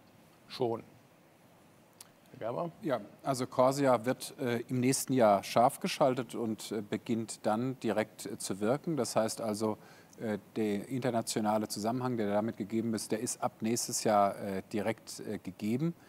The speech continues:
Speaker 2: Ähm, ich will hier noch mal betonen, dass CORSIA deswegen aus unserer Sicht ein so wirkungsvolles Instrument ist, weil es damit das erste Mal gelungen ist,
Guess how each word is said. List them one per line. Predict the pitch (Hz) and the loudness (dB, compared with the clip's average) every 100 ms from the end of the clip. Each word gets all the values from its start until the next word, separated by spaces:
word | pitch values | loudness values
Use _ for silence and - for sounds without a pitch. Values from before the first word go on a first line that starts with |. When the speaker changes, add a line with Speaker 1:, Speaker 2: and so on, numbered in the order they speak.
| - - - | -20 -20 -8
Speaker 2:
Ähm, | 127 127 123 - | -4 -2 -4 -4
ich | 127 - | -8 -2
will | 143 | -2
hier | 127 139 | 0 0
noch | 139 139 | 0 -2
mal | 127 117 | 0 -2
betonen, | 113 - - 123 147 147 135 - - - | -2 -8 -2 0 0 0 -4 -10 -18 -8
dass | 113 | -8
CORSIA | - 117 107 131 117 | -2 -2 0 0 0
deswegen | 123 147 - 131 | 0 -2 -2 0
aus | 98 - | 0 -2
unserer | 117 110 107 | -6 -4 -4
Sicht | 120 110 | -4 -6
ein | 117 | -6
so | 104 107 | -4 -4
wirkungsvolles | 123 151 139 - 113 104 | -4 -6 -8 -4 -4 -4
Instrument | 110 - 107 101 110 131 | -8 -8 -6 -4 -4 -6
ist, | - - - | -8 -14 -10
weil | - | -4
es | 113 | -2
damit | - 120 113 | 2 0 0
das | - | -8
erste | - 135 - 151 | -2 -2 -2 -2
Mal | 123 113 | -2 -2
gelungen | 107 120 131 127 | -2 -2 -2 -2
ist, | 117 | -4